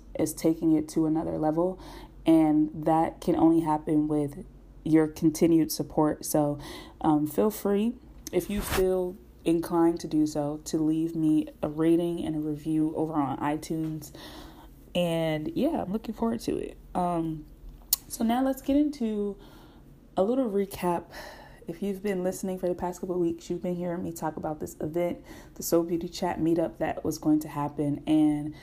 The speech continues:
can I just say that, like, God really blew my mind. Like, been planning this event for so long, and, um, it finally happened, and it was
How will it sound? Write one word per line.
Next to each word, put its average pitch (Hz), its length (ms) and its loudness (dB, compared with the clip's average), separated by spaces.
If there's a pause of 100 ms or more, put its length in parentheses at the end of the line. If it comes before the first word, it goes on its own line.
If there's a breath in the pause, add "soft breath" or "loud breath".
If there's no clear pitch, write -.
(280 loud breath)
can 302 320 4
I 311 140 0
just - 480 -4
say 143 560 -2
that, - 220 -4
like, 147 500 -4 (1040)
God 226 720 -2
really 175 480 -2
blew 156 560 0 (100)
my 143 440 -4 (160)
mind. 135 720 -6 (300)
Like, 151 300 -2 (1400 loud breath)
been 185 160 4
planning 233 380 0
this 226 160 -2
event 185 460 -2
for 170 180 -4
so 175 340 -2
long, 151 640 -4 (280)
and, 151 720 2
um, 147 580 -4 (1400)
it 180 100 4
finally 190 460 -2
happened, - 580 -8
and 170 160 0
it - 160 -4
was 170 520 -2